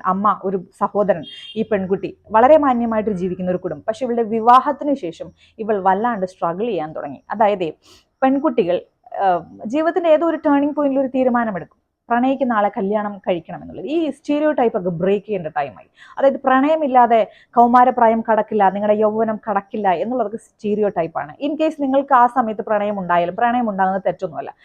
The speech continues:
അത് വിവാഹത്തിൽ എത്തണം എന്നുള്ള നിങ്ങളുടെ ഈ എഴുതി വെക്കാത്ത ചില അലിഖിത നിയമങ്ങളുണ്ടല്ലോ, ഇതൊക്കെ മാറ്റേണ്ട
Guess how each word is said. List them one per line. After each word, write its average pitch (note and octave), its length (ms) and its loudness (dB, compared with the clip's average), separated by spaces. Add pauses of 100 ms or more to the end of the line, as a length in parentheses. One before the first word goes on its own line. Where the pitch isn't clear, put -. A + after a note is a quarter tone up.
(420)
അത് B3+ 160 4 (120)
വിവാഹത്തിൽ D4+ 480 4 (100)
എത്തണം A#3+ 580 0 (160)
എന്നുള്ള C4 420 4 (320)
നിങ്ങളുടെ G#3+ 500 2 (220)
ഈ G#3+ 120 0 (420)
എഴുതി A#3+ 380 6
വെക്കാത്ത G#3+ 360 -2
ചില F#3+ 200 -2 (140)
അലിഖിത G#3 360 0
നിയമങ്ങളുണ്ടല്ലോ, F#3 720 -6 (340)
ഇതൊക്കെ C4 260 2 (100)
മാറ്റേണ്ട G#3 360 0